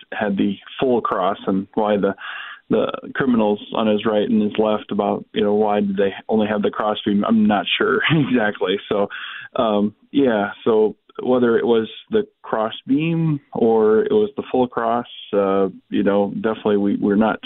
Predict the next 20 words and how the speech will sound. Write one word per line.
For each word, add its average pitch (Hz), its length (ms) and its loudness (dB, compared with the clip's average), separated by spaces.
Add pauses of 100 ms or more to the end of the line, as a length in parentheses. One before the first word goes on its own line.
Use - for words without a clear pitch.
quite 143 320 -2 (140)
sure, 131 240 0
but, 113 320 -2
uh, 101 160 2 (600)
um, 101 420 -2 (120)
you 113 140 0
know, 104 120 2
he 110 220 0
helped 110 260 -4 (500)
carry 104 460 2
something, 110 440 -4 (320)
<laughs> - 360 -12
something 131 300 0
that 110 120 2
was 107 200 2
very, 104 380 2 (160)
very 117 320 0
heavy 98 400 -4
for, 101 320 0 (240)
uh, 104 160 0